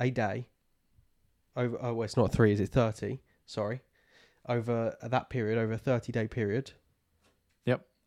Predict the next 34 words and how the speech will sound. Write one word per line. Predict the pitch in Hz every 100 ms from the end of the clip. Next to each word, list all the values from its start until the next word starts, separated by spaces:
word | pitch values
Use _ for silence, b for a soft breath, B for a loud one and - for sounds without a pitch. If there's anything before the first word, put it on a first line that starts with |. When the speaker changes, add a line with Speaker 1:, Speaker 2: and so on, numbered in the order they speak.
| _
Speaker 1:
I, | 123 127 123 123 123 _ -
I | 120 123
should | - 120
reach | 123 -
my | 143
target. | 214 214 101 - -
If | 127
I | 123
can | 123
do | 123
that | 120
consistently, | - - 196 - 170 160
yes, | 120 113
peaks | - 139 - 113
and |
troughs, | 107 160 156 -
et | -
cetera. | 160 - 147 143 B B B B
And | 127
so | -
now | 135 143
we're | 131
starting | - 120 120
to |
look | 117
at, | -
right, | 127 107 - - - - 127
we | 135
need | 139 -
to |
sell | - 113 104
thirty | - 143 123 - 117
a | 110
day. | 90